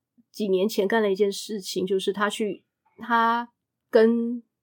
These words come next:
她会去买肉的那个店家讲说她的腊肉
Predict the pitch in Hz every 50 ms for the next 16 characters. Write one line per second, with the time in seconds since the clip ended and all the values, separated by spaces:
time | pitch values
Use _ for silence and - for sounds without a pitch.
0 | _ _ _ - 247 233 220 226 233 233 226 269 240 233 - 247 226 202 123 113
1 | 190 202 214 196 175 180 175 185 190 180 170 - 190 180 175 175 - 190 175 175
2 | 175 - - 190 185 - 202 185 190 202 202 202 175 208 214 190 196 202 175 -